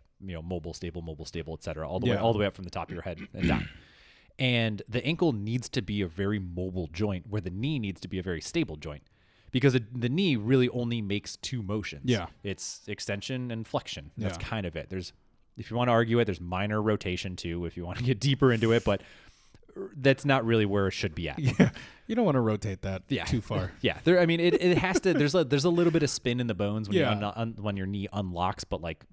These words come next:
Speaker 1: regardless. So, but a lot of the movement, any, any movement really should come from the ankle.
Speaker 2: Mm-hmm.
Speaker 1: And so when the ankle is really locked up, it just, it,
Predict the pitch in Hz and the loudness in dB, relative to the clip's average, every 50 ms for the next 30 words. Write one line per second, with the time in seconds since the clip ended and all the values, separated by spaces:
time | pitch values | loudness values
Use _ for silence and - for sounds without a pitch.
0 | - _ _ - 127 107 113 123 101 98 85 76 71 67 - - - - - - | -20 _ _ -8 -2 2 4 4 4 4 -2 -2 -4 -8 -12 -12 -14 -14 -18 -20
1 | _ _ _ _ _ - - 156 147 135 113 135 120 117 123 147 185 165 147 117 | _ _ _ _ _ -2 2 4 4 4 4 2 0 2 0 -2 0 0 0 2
2 | 127 135 120 123 113 104 - _ _ _ _ _ _ _ _ _ _ _ _ _ | 2 2 2 2 -2 -2 -2 _ _ _ _ _ _ _ _ _ _ _ _ _
3 | 139 139 143 147 - 135 147 151 135 127 127 113 131 113 104 104 113 113 104 - | 0 0 0 0 0 0 0 2 2 2 2 0 -2 -4 0 0 0 2 2 0
4 | - - 139 120 - - 113 110 104 - - 107 92 87 - - 131 143 135 - | 2 0 0 0 0 -4 -6 -6 -6 -4 -4 -4 -4 -4 -6 -6 -6 -6 -6 -8
5 | - - - - 131 123 117 107 98 - 135 - - 139 120 120 117 117 - - | -10 -12 -10 -8 -6 -6 -4 -6 -4 -4 -4 0 0 0 0 0 -4 -4 -6 -6
6 | 113 139 - - 156 139 110 92 90 85 101 110 113 113 107 90 87 92 90 80 | -6 -4 -2 0 0 0 0 -2 -4 -6 -4 -2 -2 -2 -2 -2 -2 -4 -4 -4
7 | - _ - - 143 156 143 - - _ - 117 - 127 117 - - - - 117 | -8 _ -12 -6 -4 -4 -4 -4 -8 _ -8 -4 -4 -2 -4 -4 -8 -12 -10 -10
8 | 117 | -10